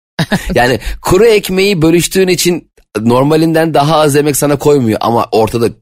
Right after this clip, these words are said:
Speaker 2: ciddi bir şey varsa, araba, ev, para, altın falan, onu bölüşmek sıkıntılı oluyor. Ya hayat, ya insanoğlu gerçekten, gerçekten problemli. <laughs>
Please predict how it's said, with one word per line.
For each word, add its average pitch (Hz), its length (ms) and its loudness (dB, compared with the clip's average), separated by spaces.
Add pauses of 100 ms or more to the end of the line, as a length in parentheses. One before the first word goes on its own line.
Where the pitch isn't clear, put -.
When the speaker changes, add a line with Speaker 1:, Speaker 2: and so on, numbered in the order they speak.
(100)
Speaker 2:
ciddi 175 340 -6
bir 135 40 -2
şey 101 200 0
varsa, 76 300 -4
araba, 90 460 -2
ev, 98 180 -4 (480)
para, 98 380 0
altın 101 400 -2
falan, 175 500 -4
onu 123 240 0
bölüşmek 127 360 0 (260)
sıkıntılı 139 440 0
oluyor. 110 200 0
Ya 196 180 2
hayat, 247 340 0 (360)
ya 127 180 4
insanoğlu 123 480 2
gerçekten, 101 380 -2 (300)
gerçekten 98 340 -4
problemli. 87 540 0
<laughs> - 20 -6